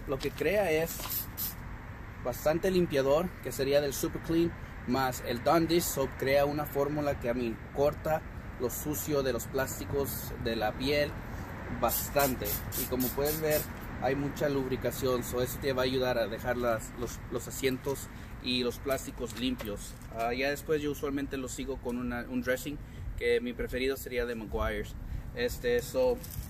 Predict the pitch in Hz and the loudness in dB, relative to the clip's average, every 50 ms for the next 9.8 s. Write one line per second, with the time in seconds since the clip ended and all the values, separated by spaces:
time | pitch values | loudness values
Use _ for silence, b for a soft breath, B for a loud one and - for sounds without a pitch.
0 | B B B B B B B - 143 165 160 - 196 185 175 175 180 175 - - | B B B B B B B -2 -2 0 0 -2 -2 -2 0 0 0 0 -2 -2
1 | 139 127 123 135 127 127 143 143 - 156 - - 131 135 135 - 151 143 143 151 | -4 -4 -4 -2 -2 -2 -2 -4 -6 -8 -6 -4 -4 -4 -4 -4 -4 -2 -2 -2
2 | 143 - 147 143 127 131 131 123 - 131 120 120 120 120 113 110 113 110 110 110 | 0 0 -2 -2 -2 -2 -4 -4 -6 -6 -4 -2 -2 -2 -2 -2 -2 -2 0 0
3 | 110 - 135 131 131 131 131 127 - - 131 131 131 131 131 127 123 - 123 117 | 0 0 0 0 0 -2 -4 -4 -2 0 0 0 0 0 -2 -4 -4 -4 -4 -4
4 | - 117 - 110 117 120 113 110 110 - - B B B B B B - - - | -4 -4 -2 -2 0 0 0 0 -2 -4 -4 B B B B B B -6 -2 2
5 | 135 127 123 123 123 120 - - - 131 123 - 147 147 165 160 - 196 185 185 | 4 4 6 4 4 2 -2 -2 -2 -2 0 0 0 0 -2 0 -2 -2 -2 0
6 | 170 165 175 175 - 165 156 151 151 151 - - 165 - - 120 120 - - 120 | 2 2 0 0 -2 -2 0 0 0 0 -2 -6 -6 -6 -6 -6 -4 -4 -4 -4
7 | 120 127 139 151 156 151 143 143 - - - - - 131 127 135 135 135 127 123 | -2 -2 0 2 2 4 4 2 0 -2 -6 -6 -4 -2 0 2 2 2 2 0
8 | 120 - B B B B B B - - 110 110 110 117 123 - - 190 - - | 0 -2 B B B B B B -4 -2 0 2 2 2 0 0 0 -2 -2 -2
9 | 175 - - - 143 147 190 190 180 - - 147 147 151 151 | -4 -6 -2 -2 -2 0 0 -2 -2 -2 0 2 2 2 2